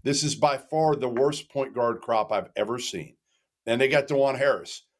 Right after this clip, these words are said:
who was a key contributor last year for that national title team. Not a great offensive player, but terrific defensively and just makes people better.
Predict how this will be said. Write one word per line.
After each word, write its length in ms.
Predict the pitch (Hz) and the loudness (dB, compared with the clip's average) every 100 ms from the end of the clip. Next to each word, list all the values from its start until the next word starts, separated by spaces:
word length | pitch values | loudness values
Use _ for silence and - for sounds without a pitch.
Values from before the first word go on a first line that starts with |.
| _ _ _ | _ _ _
who 120 | - 147 | -2 2
was 240 | 151 147 - | 2 2 -4
a 80 | 151 | -6
key 240 | - 185 | -4 -6
contributor 600 | 180 185 - 165 156 151 | -2 -2 0 2 2 2
last 380 | 147 143 156 - | 2 2 0 -4
year 140 | 139 | -4
for 100 | 135 | -2
that 180 | 131 135 | 0 0
national 420 | 127 127 127 131 | 0 -4 -4 -8
title 340 | 120 165 185 135 | -2 0 2 -2
team. 380 | - 107 107 110 _ _ _ _ - | -6 -10 -10 -14 _ _ _ _ -4
Not 240 | 147 180 | 0 0
a 20 | |
great 260 | 160 156 156 | 0 0 2
offensive 540 | 143 143 135 131 131 | 0 -2 -6 -6 -4
player, 180 | 135 127 | 0 0
but 200 | 117 - | 0 -8
terrific 520 | - 127 143 156 156 | -4 2 2 2 -6
defensively 720 | 151 - 131 123 127 120 127 | -10 -4 -4 -4 -4 -2 -2
and 100 | 110 | -4
just 280 | 101 113 - | -6 -8 -4
makes 240 | 113 120 | -4 -4
people 340 | - 117 117 107 | -8 -8 -4 -4
better. 440 | 87 101 90 - | 0 0 0 -4